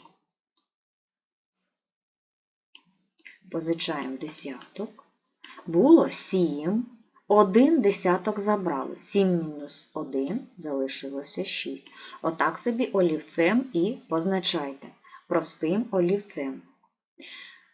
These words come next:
Десять додаємо до трьох. Десять плюс три — це тринадцять. Тепер від тринадцяти віднімаємо шість. Тринадцять мінус шість. Постав відео на паузу, порахуй на лінійці.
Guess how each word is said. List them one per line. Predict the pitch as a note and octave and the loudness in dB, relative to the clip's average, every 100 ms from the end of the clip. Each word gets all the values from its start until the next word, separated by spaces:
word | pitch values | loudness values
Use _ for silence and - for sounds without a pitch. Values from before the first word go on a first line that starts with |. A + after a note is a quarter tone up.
| _ _ _ - | _ _ _ 6
Десять | D#4 E4+ E4+ B3 | 8 8 6 6
додаємо | B3 A3+ A3+ C4 C4 | 4 4 4 4 4
до | A#3+ A#3+ | 4 2
трьох. | F#3+ E3 C#3 - _ | 2 0 -2 -10 _
Десять | F3 G3+ G3+ G3 F3 | 4 4 6 2 0
плюс | F3 E3+ | -2 -4
три — | - - | -6 -14
це | - C#3+ | -14 -4
тринадцять. | F#3 G#3 C#4 C#4+ A3 D3+ C3+ - F#3+ A3 - _ _ - | 2 6 6 6 4 2 -8 -8 -6 -8 -12 _ _ -6
Тепер | F3 F#3 E3 | 0 2 2
від | G3 A#3 - | 2 0 -2
тринадцяти | - F3 F3 E3 D3 C#3 C3+ - A3 A3+ C#4+ E4 - _ | -2 4 4 2 -4 -10 -12 -6 -6 -4 -6 -6 -10 _
віднімаємо | E3 F3 E3+ E3 D3 C#3+ C3+ C#3 D#3 G3 B3 C4+ | 0 2 2 -2 -6 -8 -8 -6 -6 -2 -2 -4
шість. | - - D#3 - - _ _ - | -4 -4 -4 -6 -16 _ _ -4
Тринадцять | E3+ D#3 D3 E3 - C#4+ - E3+ | -2 -2 -4 -6 -6 -8 -8 -14
мінус | D3+ D3+ F#3+ G#3 - | -12 -6 -6 -4 -6
шість. | - C3+ - | -6 -8 -6
Постав | D#3+ E3 G3 F3+ | -8 0 0 2
відео | F3 E3+ D#3+ | 2 2 0
на | D3+ C#3+ | -2 -6
паузу, | C#3+ D#3 A3+ A#3+ | -2 0 0 0
порахуй | F#3 D3+ C#3+ E3 G#3+ A3 | 0 -2 0 2 2 0
на | D#3+ D#3 | -4 -2
лінійці. | F#3 F3+ D3+ C3+ - F3+ | 0 0 -2 -6 -14 -18